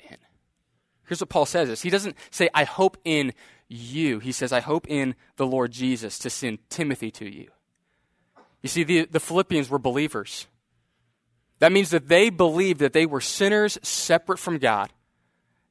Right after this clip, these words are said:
completely incapable of coming in right relationship with God. They were separate from God, deserving of death, and, and th-, Paul came and preached the message.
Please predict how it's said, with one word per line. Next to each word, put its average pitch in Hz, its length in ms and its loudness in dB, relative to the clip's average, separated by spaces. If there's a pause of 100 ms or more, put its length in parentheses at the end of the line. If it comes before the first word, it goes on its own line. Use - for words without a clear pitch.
completely 220 640 -2
incapable 175 800 0
of 135 200 0
coming 196 400 0
in 135 280 -6
right 156 220 4
relationship 175 500 -2
with 156 140 -6
God. 127 160 4
They 147 80 4
were 120 100 -2
separate 185 440 -2
from 165 180 -6
God, 127 260 6 (180)
deserving 147 420 -2
of 156 80 -6
death, 120 200 0
and, 120 240 -8
and 127 160 -6 (140)
th-, 143 240 0
Paul 180 220 0
came 214 200 -4
and 160 100 -6
preached - 200 -4
the 170 80 -10
message. - 400 -8